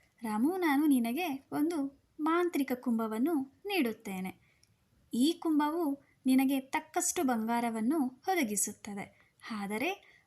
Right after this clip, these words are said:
ಒಂದು ಷರತ್ತು ಇದೆ. ನೀನು ಪಡೆಯುವ ಸಂಪತ್ತನ್ನು ವಿವೇಕದಿಂದ ಬಳಸಬೇಕು ಮತ್ತು ಅಗತ್ಯವಿರುವವರಿಗೆ ಸಹಾಯ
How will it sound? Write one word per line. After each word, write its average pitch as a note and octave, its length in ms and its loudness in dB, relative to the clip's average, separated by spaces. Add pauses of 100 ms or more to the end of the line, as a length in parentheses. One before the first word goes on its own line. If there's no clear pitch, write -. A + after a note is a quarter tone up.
ಒಂದು G#4 240 2
ಷರತ್ತು G#3 480 0
ಇದೆ. G#3+ 440 -10 (360)
ನೀನು A#3+ 380 2
ಪಡೆಯುವ F4+ 360 2
ಸಂಪತ್ತನ್ನು E4 1080 0
ವಿವೇಕದಿಂದ C4 760 2 (420)
ಬಳಸಬೇಕು A#3 840 -4 (400)
ಮತ್ತು D#4+ 420 -4 (380)
ಅಗತ್ಯವಿರುವವರಿಗೆ B3+ 1400 -2 (360)
ಸಹಾಯ B3 520 0